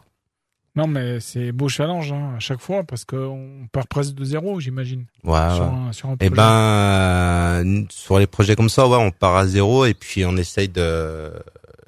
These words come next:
Speaker 2: d'adapter les choses parce que on tâtonne, on tâtonne, on tâtonne. Et, euh, c'est vrai qu'on a,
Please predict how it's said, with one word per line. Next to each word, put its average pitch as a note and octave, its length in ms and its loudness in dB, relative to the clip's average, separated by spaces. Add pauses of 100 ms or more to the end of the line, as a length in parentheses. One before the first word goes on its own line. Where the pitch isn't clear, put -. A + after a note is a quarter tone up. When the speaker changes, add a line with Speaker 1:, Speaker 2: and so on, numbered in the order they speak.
(180)
Speaker 2:
d'adapter F#2 460 -2
les G2+ 100 -4
choses C3 280 -4
parce - 200 -10
que F2 340 -12 (340)
on F2+ 100 -4
tâtonne, A#2+ 440 2
on A2 100 2
tâtonne, G#2+ 400 0
on G2 100 0
tâtonne. A2+ 460 -2 (640)
Et, D2+ 160 0
euh, C2 300 -2
c'est - 180 -8
vrai E2 160 0
qu'on D2+ 260 -8
a, C2 420 2